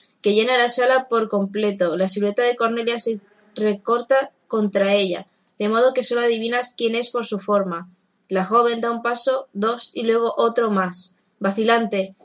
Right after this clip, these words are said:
pero sin poder detenerse, hacia la luz. No comprendes que hay al otro lado. Vislumbras retazos de un cielo púrpura, torres gigantescas,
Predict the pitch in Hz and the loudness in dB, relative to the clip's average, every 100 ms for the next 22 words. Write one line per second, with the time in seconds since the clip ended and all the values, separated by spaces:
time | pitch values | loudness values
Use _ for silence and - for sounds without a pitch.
0 | - 208 208 202 214 220 240 233 208 202 | -6 -4 0 0 2 2 2 0 -2 -2
1 | - 190 - 196 190 190 190 196 185 - | -4 -6 -8 -10 -2 0 2 0 -2 -8
2 | _ _ _ _ _ - 208 214 233 226 | _ _ _ _ _ -6 -2 0 0 2
3 | 247 254 269 - 247 240 233 226 208 202 | 2 4 2 4 2 4 2 0 2 4
4 | 190 190 - 202 208 202 220 247 262 220 | 2 0 -8 -2 0 0 0 0 0 -2
5 | 226 226 247 226 233 214 240 247 214 226 | -4 -2 -4 -2 -4 -2 0 0 0 -2
6 | 202 208 190 185 _ _ - 226 247 269 | -2 -2 -2 -6 _ _ -6 0 0 2
7 | 247 214 202 220 - 190 185 - - | 0 0 0 -2 -2 -4 -6 -10 -16